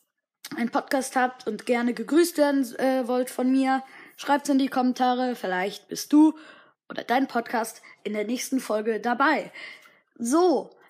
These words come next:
jetzt meine drei Hasssachen in Brawl Stars. Äh, fangen wir gleich an mit dem ersten Punkt, die Clubliga.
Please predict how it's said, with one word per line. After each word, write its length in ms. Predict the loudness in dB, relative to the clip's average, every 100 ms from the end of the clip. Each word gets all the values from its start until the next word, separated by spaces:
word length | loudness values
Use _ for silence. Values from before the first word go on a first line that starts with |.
| _ _
jetzt 640 | 4 4 4 -4 -10 -12 -14 _ -2
meine 220 | 2 2
drei 300 | 2 2 2
Hasssachen 800 | 0 -4 -2 -2 2 2 4 4
in 140 | 6
Brawl 320 | 4 2 0
Stars. 640 | -4 -2 -2 -4 -10 -12 -12 -20 -16 -16 -16 -20 _ -8
Äh, 1160 | -8 -8 -20 -20 _ _ _ _ _ -8 -6 -6
fangen 360 | 0 6 6 6
wir 300 | 4 0 -2
gleich 360 | 0 0 2
an 200 | 0 2
mit 140 | -2 -4
dem 140 | -2
ersten 280 | -2 0 0
Punkt, 540 | 2 0 -2 -12 -2
die 400 | 0 4 2 0
Clubliga. 1600 | -10 -4 2 2 0 -4 0 2 2 0 -2 -4 -4 -8 -10